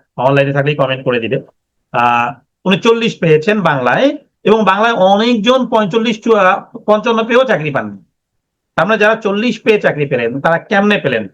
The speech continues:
মানে তারা কিন্তু সুপারিশ সাজানোর যে টেকনিকটা ছিল, মানে আবেদনের যে টেকনিকটা, তারা প্রপার ফলো করেছেন। উনি শুধুমাত্র আমার কাছ থেকে চয়েস লিস্টটাই সাজিয়ে নিয়েছেন।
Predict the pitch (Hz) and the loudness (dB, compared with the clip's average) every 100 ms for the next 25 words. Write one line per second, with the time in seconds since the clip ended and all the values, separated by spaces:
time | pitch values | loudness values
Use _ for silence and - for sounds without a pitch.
0 | _ _ _ 139 147 151 147 170 202 208 | _ _ _ -2 0 0 0 -2 -4 -4
1 | 185 160 190 190 147 139 165 180 180 - | 0 2 0 -2 -4 -2 -2 -2 -2 -4
2 | _ 180 202 220 202 - 123 123 - - | _ -2 -2 -2 -2 -2 -4 -6 -10 -4
3 | 156 143 156 185 214 220 196 175 151 143 | -2 0 0 2 2 0 0 -2 -4 -2
4 | 139 131 - - 185 180 _ _ 226 208 | -2 -2 -6 0 0 0 _ _ 0 2
5 | 220 214 151 123 110 107 110 113 _ _ | 0 0 0 0 -4 -6 -12 -18 _ _
6 | _ _ _ _ - 165 220 220 190 185 | _ _ _ _ -2 0 2 0 0 0
7 | 196 196 226 233 190 170 170 165 147 190 | 0 0 2 2 2 0 0 -2 -2 -2
8 | 208 185 180 - 220 214 233 - 165 147 | 2 2 2 0 -4 0 -2 0 -2 -2
9 | 120 107 - | -4 -8 -12